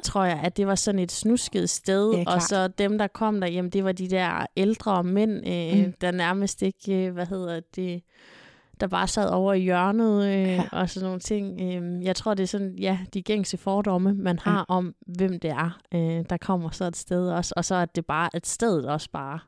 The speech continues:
Speaker 2: Ja.
Speaker 1: er så et snusket et med gulvtæpper, og sådan nogle langhårede gulvtæpper, og
Speaker 2: Ja.
Speaker 1: sådan nogle ting rundt omkring. <laughs> Og vi
Speaker 2: Ja.
Speaker 1: lurer alle mulige steder.
Speaker 2: Ja, klart. Jeg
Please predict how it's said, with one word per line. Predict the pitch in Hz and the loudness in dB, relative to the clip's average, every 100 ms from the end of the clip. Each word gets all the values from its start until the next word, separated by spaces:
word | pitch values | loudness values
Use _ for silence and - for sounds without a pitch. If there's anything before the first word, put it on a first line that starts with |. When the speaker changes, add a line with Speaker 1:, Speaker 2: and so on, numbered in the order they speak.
| _ _ - | _ _ -12
Speaker 2:
Ja. | 170 - _ _ | -10 -10 _ _
Speaker 1:
er | 170 | -4
så | - | 0
et | 165 | -2
snusket | - 180 180 - | 0 -2 -2 -4
et | 165 | -4
med | 175 | -4
gulvtæpper, | 160 165 175 - 175 165 | -4 -2 -2 -2 -4 -2
og | 160 - | -4 -4
sådan | 185 | -2
nogle | 175 | 0
langhårede | 160 170 180 165 | 0 0 0 0
gulvtæpper, | 170 175 - 170 165 | 0 -2 -2 -4 -2
og | 160 170 165 160 | -2 -2 2 4
Speaker 2:
Ja. | 196 165 | 6 4
Speaker 1:
sådan | - 185 | 4 2
nogle | 180 190 | 2 2
ting | - 196 180 | 2 0 0
rundt | 185 180 | 0 0
omkring. | 170 185 208 180 247 - | 0 0 0 0 0 2
<laughs> | 226 208 | 0 2
Og | 190 | 2
vi | |
Speaker 2:
Ja. | 190 220 | 6 6
Speaker 1:
lurer | 196 226 240 | 6 4 2
alle | - 190 202 | 2 2 2
mulige | 208 185 185 | 2 0 0
steder. | 190 180 180 196 233 - _ | 0 0 2 4 2 0 _
Speaker 2:
Ja, | 233 381 370 - _ | -2 0 0 -2 _
klart. | - 151 - _ | 0 0 -2 _
Jeg | - | -8